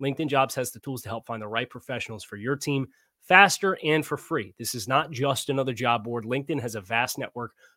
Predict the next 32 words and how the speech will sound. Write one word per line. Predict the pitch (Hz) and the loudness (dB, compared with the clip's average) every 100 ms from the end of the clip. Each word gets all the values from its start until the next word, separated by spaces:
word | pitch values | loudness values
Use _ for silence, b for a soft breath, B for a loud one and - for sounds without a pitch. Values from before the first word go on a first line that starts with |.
| _ | _
of | 131 | -4
more | 135 | -2
than | 131 | -2
a | 113 | -4
billion, | 95 101 156 180 190 208 165 | -8 -2 4 4 6 4 4
with | 135 151 | 4 6
a | 165 | 6
B, | 123 160 175 143 - b b | 6 2 4 0 -4 b b
professionals, | - 151 - 185 - 123 92 - - | -2 0 6 6 6 -2 -8 -16 -12
which | 120 | -4
makes | 131 123 | -2 -2
it | 113 | -6
the | 117 | -4
best | 123 117 | -2 -2
place | - 120 - | -4 -6 0
to | |
hire. | 113 131 131 - b b b | 6 6 6 0 b b b
Hiring | 151 175 165 | 8 10 8
is | 139 | 4
easy | 156 143 | 0 0
when | 139 | 0
you | 135 | -2
have | 123 | -2
that | 127 | -4
many | 123 117 | -6 -8
quality | 123 110 107 | -6 -6 -6
candidates. | - 151 139 143 139 | -4 0 0 -2 -2
So | - 190 | 4 4
easy, | 190 165 135 | 4 -4 -4
in | 120 | -4
fact, | 113 113 | -6 -6
that | - | -10